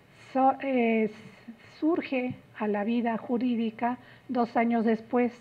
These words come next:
en abril del dos mil trece. Entonces, los que estamos en la función jurisdiccional, de repente aparece la publicación de la ley de amparo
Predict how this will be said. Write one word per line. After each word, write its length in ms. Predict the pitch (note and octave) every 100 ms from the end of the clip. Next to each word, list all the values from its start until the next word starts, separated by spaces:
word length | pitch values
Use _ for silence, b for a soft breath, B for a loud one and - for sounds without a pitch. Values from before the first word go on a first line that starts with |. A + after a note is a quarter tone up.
| - B B -
en 180 | A3 A3
abril 460 | G#3+ A3+ A#3+ B3+ - -
del 240 | A3+ G#3
dos 240 | G3+ G3 G3
mil 260 | A3 A3
trece. 400 | - B3+ B3+ - - - - B B B B B B B B -
Entonces, 580 | C#4 C4+ E4 G#4 F4 - -
los 200 | C4 A#3+
que 80 | B3+
estamos 440 | - D4 F4 F4+ - -
en 180 | A#3+ A#3
la 100 | A3+
función 460 | B3+ A#3 - C#4
jurisdiccional, 1040 | D4 E4 D4 B3+ B3 - C4+ C4 A#3+ B3+ C4 B B B B -
de 140 | A#3+
repente 640 | A3 A#3 C4+ C4+ C#4+ C#4+ C#4+
aparece 540 | A#3 - A3+ B3 D4+
la 220 | C4 B3 A#3+
publicación 880 | A#3+ A3+ A3 A#3+ A#3 B3+ A#3+ B3 A#3 -
de 120 | G#3+
la 160 | G#3 G#3
ley 220 | A3+ A#3+
de 100 | C4
amparo 540 | B3+ C4+ B3 A#3+ C#4